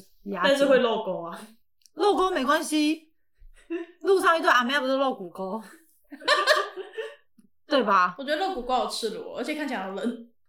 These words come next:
Speaker 1: 要看中间那条墨黑黑的。
Speaker 2: 黑黑的不行欸。<laughs> 本来，本来想上去搭讪，看到黑黑的就不想搭了。
Speaker 1: 昨天我要去停车的时候，因为我跟我妹开两台车，然后她先停，我就远远，我本来要停那个车位，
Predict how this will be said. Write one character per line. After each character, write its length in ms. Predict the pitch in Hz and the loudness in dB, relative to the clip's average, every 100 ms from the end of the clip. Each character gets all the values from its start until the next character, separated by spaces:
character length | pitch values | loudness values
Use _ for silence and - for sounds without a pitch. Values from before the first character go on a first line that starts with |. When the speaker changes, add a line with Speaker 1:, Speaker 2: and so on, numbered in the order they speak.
| - | -2
Speaker 1:
要 280 | 311 277 | 2 2
看 200 | 262 277 | 2 -2
中 160 | 233 233 | 0 2
间 120 | 240 | 2
那 80 | 233 | 2
条 180 | 220 170 | 0 -4
墨 140 | 185 | -8
黑 180 | 180 165 | -8 -8
黑 140 | 165 | -8
的。 200 | 170 - - _ _ _ _ - | -10 -16 -18 _ _ _ _ -12
Speaker 2:
黑 160 | 226 | -6
黑 160 | 247 247 | 0 0
的 100 | 226 | 2
不 60 | 269 | 2
行 260 | 262 202 185 | 0 -2 -4
欸。 80 | |
<laughs> 100 | 220 254 320 233 440 277 262 - 415 427 403 _ _ _ - | -2 -2 -2 0 2 2 -2 -6 -18 -14 -16 _ _ _ 0
本 260 | 466 466 | 4 4
来， 180 | 247 262 | 4 0
本 80 | 269 | 2
来 120 | 262 | 4
想 180 | 269 226 | 2 2
上 160 | 240 277 | 2 0
去 120 | 294 | 0
搭 200 | 269 233 | 2 2
讪， 140 | 269 | 4
看 120 | 240 254 | 0 0
到 100 | 240 | 0
黑 140 | 233 | 0
黑 140 | 240 214 | 0 -2
的 60 | |
就 80 | 208 | -4
不 120 | 196 | -6
想 200 | 220 180 | -8 -10
搭 220 | 165 165 165 | -12 -12 -12
了。 60 | 165 - - - _ | -8 -6 -8 -14 _
Speaker 1:
昨 160 | - 262 | 0 4
天 120 | 339 | 6
我 60 | 285 | 6
要 80 | |
去 100 | 285 | 6
停 200 | 320 233 | 4 0
车 80 | 214 | 2
的 100 | 240 | 2
时 60 | 226 | 2
候， 60 | |
因 100 | 240 | 0
为 40 | 262 | 0
我 80 | 202 | 0
跟 80 | |
我 60 | 233 | 0
妹 140 | 226 202 | 0 -2
开 140 | 208 | -6
两 120 | 190 | -8
台 140 | 175 185 | -10 -14
车， 280 | - 180 202 _ _ | -14 -16 -16 _ _
然 120 | 214 | 0
后 60 | 233 | 4
她 140 | 262 | 4
先 160 | 277 269 | 2 -2
停， 260 | 254 208 - _ _ - | -4 -8 -8 _ _ -14
我 160 | - 247 | 2 4
就 120 | 349 | 6
远 280 | 349 262 294 | 4 4 4
远， 80 | 220 | 0
我 80 | 262 | 2
本 140 | 269 | 2
来 140 | 220 | 4
要 260 | 220 262 254 | 4 4 2
停 240 | - 233 | -2 0
那 100 | 233 | 2
个 80 | 240 | 0
车 260 | 214 226 196 | -2 -2 -2
位， 300 | 202 196 | -2 -6